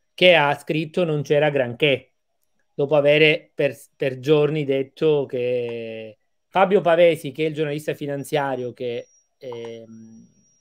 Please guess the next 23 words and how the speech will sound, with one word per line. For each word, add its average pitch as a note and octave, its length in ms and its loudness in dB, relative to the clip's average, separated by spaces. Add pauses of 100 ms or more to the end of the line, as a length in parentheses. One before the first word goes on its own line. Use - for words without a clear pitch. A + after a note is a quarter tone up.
(380)
che, A2+ 520 -12
diciamo, B2 460 -6
è B2 120 -12
stato C3+ 280 -2
interpellato, C3 920 0 (180)
è C#3+ 60 -10
un C#3+ 60 -2
giornalista C#3+ 260 -2
molto D3 340 -6
bravo, C3 360 -4
ex A#2+ 180 -14
Sole C3+ 180 -6
ventiquattro C3 560 -8
Ore, B2+ 120 -4
ho B2 100 -8
già B2+ 100 -6
il B2 80 -8
fatto, B2+ 520 -6 (340)
che C#3 100 -10
conosce C3 500 -6
bene, C3+ 360 0
diciamo, B2+ 440 -6
la, A#2+ 360 -8